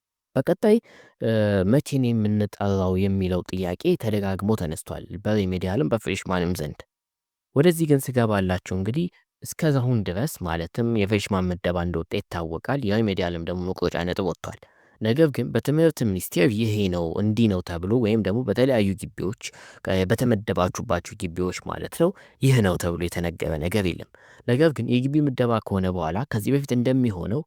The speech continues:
ከአስራ አምስት ቀናት በፊት፣ እ፣ ወይም በላይ የመቆየት እድሉ በጣም ጠባብ ነው። ስለዚህ ፍሬሽማን ሆናችሁ ግቢያችሁን አውቃችሁ፣ እ፣ የተመደባችሁ ተማሪዎች ለመሄድ ከወዲሁ እንድትዘጋጁ አሳስባችኋለሁ ማለት ነው።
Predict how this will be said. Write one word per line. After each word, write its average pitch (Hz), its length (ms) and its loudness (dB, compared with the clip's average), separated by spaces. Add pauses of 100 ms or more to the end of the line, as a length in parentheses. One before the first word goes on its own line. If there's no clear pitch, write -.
(280)
ከአስራ - 380 -2
አምስት 123 320 0
ቀናት 107 420 -4
በፊት፣ 139 340 0 (380)
እ፣ 101 120 0
ወይም 101 320 2
በላይ 104 340 0
የመቆየት 107 580 0
እድሉ 113 260 0
በጣም 101 340 -2
ጠባብ 92 400 -4
ነው። 82 120 -12 (300)
ስለዚህ 95 460 0
ፍሬሽማን 113 520 0
ሆናችሁ 90 440 -4
ግቢያችሁን 98 540 -2
አውቃችሁ፣ - 540 -2 (420)
እ፣ 104 200 2
የተመደባችሁ 107 760 2
ተማሪዎች 90 540 -2 (520)
ለመሄድ 110 540 2
ከወዲሁ 95 500 -2 (220)
እንድትዘጋጁ 92 880 -4 (460)
አሳስባችኋለሁ 92 1000 -2
ማለት - 300 -2
ነው። - 120 -14